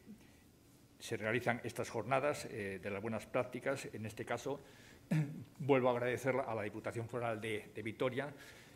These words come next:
Eh, ayer dimos un paseo precioso. La verdad es que es un placer encontrarse con un casco antiguo como el que vimos. Eh, enhorabuena y, y, y agradecidísimos. Eh,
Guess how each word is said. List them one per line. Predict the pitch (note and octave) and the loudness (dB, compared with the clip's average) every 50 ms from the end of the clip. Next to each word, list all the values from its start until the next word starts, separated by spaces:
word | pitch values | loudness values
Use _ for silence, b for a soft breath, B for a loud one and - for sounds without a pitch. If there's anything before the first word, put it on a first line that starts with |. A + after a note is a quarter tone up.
| B B - - - | B B -14 -8 -6
Eh, | A#2 | -6
ayer | A2 A#2 B2 C#3 B2+ | -4 0 2 2 2
dimos | A#2+ C#3 B2 A#2+ - | 2 2 0 0 0
un | B2+ | 0
paseo | G#2+ B2+ A2+ B2 B2+ A#2 | 0 0 0 0 -2 -2
precioso. | A2+ - - - B2 A2 A2 A2 - C#3 C#3 B2+ A2+ C#3+ C3+ C#3 | -4 -6 -6 -4 -2 0 0 0 4 4 4 4 4 2 0 2
La | C3 A#2 | 2 2
verdad | A#2 A2+ A2+ A#2 | 0 0 -2 -2
es | A#2 - | -2 -4
que | - B2+ | -6 -6
es | G#2+ - | -6 -4
un | B2+ A#2+ A2 | -6 -6 -4
placer | - A#2 G#2+ G#2+ - C3 C3 C3+ D3 C#3+ | -2 -2 -2 0 0 0 2 2 2 2
encontrarse | B2 A#2+ A2+ G#2+ G#2+ A2 A2 G#2+ - B2 A2+ | 0 -4 -6 -8 -6 -6 -6 -6 -6 -6 -8
con | - A2+ | -6 -6
un | G#2+ A2+ A2+ | -8 -6 -6
casco | - A2+ - - B2 | -6 -6 -6 -6 -8
antiguo | A2 G#2+ - A#2 A#2 A#2+ | -8 -6 -4 -4 -4 -4
como | A#2 A#2 G#2 G#2 | -4 -6 -8 -8
el | G2 | -8
que | G2+ G#2 | -6 -6
vimos. | G#2+ A2 G2 F#2+ F#2 F#2 - - | -6 -6 -6 -8 -10 -10 -10 -10
Eh, | G2 G2 G2 G2+ - A2 | -10 -10 -8 -10 -10 -8
enhorabuena | G#2 G#2 G2+ G2+ G2+ A#2+ B2 B2+ C3+ C#3+ C#3+ | -6 -2 0 2 4 4 4 4 4 2 2
y, | C3+ B2 | 2 -2
y, | A2+ - G2+ G2+ F#2+ G2 - B B B B B B B - - | -4 -4 -6 -6 -6 -6 -8 B B B B B B B -6 -2
y | A2 | -2
agradecidísimos. | G#2+ G2+ G2+ G2 - - G#2+ G#2 A2 G2+ - G2+ E2+ F#2+ - - - B B B B B B B B B B B B - - - | 0 0 0 0 0 0 0 0 0 -2 -2 -6 -8 -8 -8 -10 -12 B B B B B B B B B B B B -20 -10 -4
Eh, | A2+ G#2 G#2 G#2 G#2 G#2+ G#2 G#2 G2+ G2+ - | 0 2 2 4 4 2 2 0 -2 -4 -8